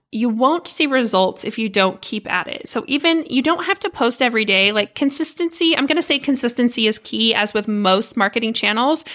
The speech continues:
but I don't mean you have to do it every single day. I mean, you can post two videos a week if that's what works for you, but you wanna commit to a period of time, like sixty to ninety days, thirty to ninety days, thirty to sixty days. I don't know how many days.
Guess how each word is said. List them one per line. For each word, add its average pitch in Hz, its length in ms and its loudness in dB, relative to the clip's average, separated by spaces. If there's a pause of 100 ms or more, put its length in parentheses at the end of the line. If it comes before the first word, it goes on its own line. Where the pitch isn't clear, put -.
(280)
but 254 100 2
I 277 80 4
don't 359 240 2
mean 311 140 2
you 285 80 2
have 254 220 -2
to 233 100 -6
do 226 160 2
it 214 80 4
every 190 160 -2
single 185 340 -6
day. - 340 -6
I - 60 -8
mean, 220 380 -2
you 247 160 0
can 285 180 0
post 302 400 2
two 277 140 0
videos 220 500 2
a 202 100 2
week 226 560 -4 (300)
if 269 180 -2
that's 220 240 0
what 208 160 0
works 294 220 0
for - 140 -2
you, 202 160 0
but 220 160 0
you 254 80 2
wanna 320 180 2
commit 254 380 0
to 247 100 0
a 214 60 0
period 196 320 -2
of 185 80 -6
time, 170 240 -4
like - 180 -10
sixty - 480 0
to 240 80 0
ninety 220 320 2
days, 190 300 -4
thirty 277 320 2
to 254 80 -2
ninety 214 260 0
days, 208 300 -6
thirty 277 320 -2
to 254 100 -2
sixty 254 320 -6
days. 185 240 -2
I 277 140 2
don't 233 160 -2
know 208 100 4
how 202 140 0
many 196 220 -2
days. 143 340 -4